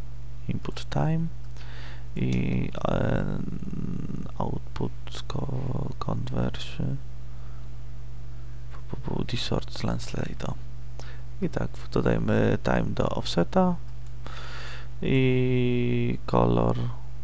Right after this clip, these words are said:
ko-, o, kolor tekstury dodajmy do koloru i wychodzimy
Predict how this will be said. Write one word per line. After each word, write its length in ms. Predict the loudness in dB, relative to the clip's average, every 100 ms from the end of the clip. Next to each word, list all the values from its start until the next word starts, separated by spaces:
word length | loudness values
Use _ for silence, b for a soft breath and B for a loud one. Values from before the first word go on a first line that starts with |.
| -2 -2 -2 -2 -2 -2 -2 -2 -2 -2 -2 B B B B B -2
ko-, 220 | -2 -2 -2
o, 200 | -2 -2
kolor 320 | -2 0 0 0
tekstury 440 | -2 -2 -2 -2 -2
dodajmy 300 | -2 0 0
do 80 | -2
koloru 540 | 0 2 2 0 0 -2 -2 -2 -2 -2 B B B B B B B B -2 -2 -2
i 420 | 0 0 0 -2
wychodzimy 680 | -2 0 0 -2 -2 -2 -2